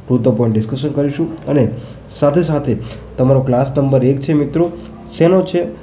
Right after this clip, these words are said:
રિમાઇન્ડર થિયરમ એટલે કે શેષ પ્રમેયનો છે મિત્રો. શું હોય છે શેષ પ્રમેય, કેવી રીતે ઉપયોગ થાય છે એનું ઉદાહરણ જોશું. અને શોર્ટકટ ટ્રીક નહીં જોવાની મિત્રો. જીવનમાં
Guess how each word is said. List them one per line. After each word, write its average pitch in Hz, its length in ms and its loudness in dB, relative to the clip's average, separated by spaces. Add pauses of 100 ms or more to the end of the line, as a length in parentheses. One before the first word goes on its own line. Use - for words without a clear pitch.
(220)
રિમાઇન્ડર 131 540 2
થિયરમ 135 480 2
એટલે 117 160 -2
કે 117 100 -2
શેષ 127 440 0
પ્રમેયનો 143 480 2
છે 147 200 -2
મિત્રો. 143 380 0 (560)
શું 143 140 4
હોય 135 140 6
છે 147 100 0
શેષ 143 300 -2
પ્રમેય, 147 320 2
કેવી 135 260 4
રીતે 127 160 0
ઉપયોગ 139 380 -2
થાય 147 140 0
છે 143 120 -2
એનું 117 300 0
ઉદાહરણ 131 220 4
જોશું. 143 380 -4
અને - 380 -10
શોર્ટકટ 151 500 2
ટ્રીક 156 260 0
નહીં 143 160 2
જોવાની 120 300 2
મિત્રો. 104 280 -2 (680)
જીવનમાં 135 680 2